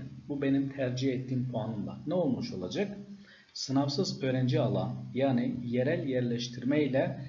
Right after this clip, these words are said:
tercih yapmamız gereken okullardan birine yerleşmiş olacağız.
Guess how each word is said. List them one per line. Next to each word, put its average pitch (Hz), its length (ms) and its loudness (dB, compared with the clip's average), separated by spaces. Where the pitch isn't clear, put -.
tercih 120 380 -2
yapmamız 127 480 0
gereken 113 420 -4
okullardan 131 760 -4
birine - 480 -2
yerleşmiş 113 680 -6
olacağız. 196 600 -4